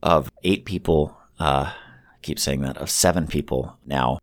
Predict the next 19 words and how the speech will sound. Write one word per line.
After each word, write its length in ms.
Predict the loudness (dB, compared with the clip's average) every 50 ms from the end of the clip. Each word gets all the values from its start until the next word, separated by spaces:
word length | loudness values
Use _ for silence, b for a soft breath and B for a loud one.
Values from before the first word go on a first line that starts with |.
| _ -8 0
who 360 | 2 4 4 4 4 2 -2 -4
have 520 | -6 -4 0 2 4 4 2 2 -2 -6 -10
been 400 | -10 -2 2 4 6 6 4 2
in 180 | 2 2 4 4
the 60 | 4
mix 400 | 6 4 4 2 2 0 -2 -4
for 480 | -2 -2 0 0 2 2 2 2 0 -2
years 440 | -2 0 2 4 6 6 4 4 2
and 120 | 2 0
years. 400 | 0 0 -2 -4 -6 -6 -6 -4
So 220 | -2 0 2 2 0
people 300 | 0 -2 -2 -2 0 2
who 100 | 2 2
are 100 | 2 2
drug 300 | 2 4 4 4 4 4
user 300 | 0 0 0 0 -2 -2
activists 680 | -2 -4 -4 -4 -6 -6 -4 -2 -2 -2 -2 -4 -6 -6
who 200 | -4 -4 -4 -4
have 840 | -6 -6 -6 -4 -2 0 0 -2 -2 -4 -6 -10 -14 -16 -18 -18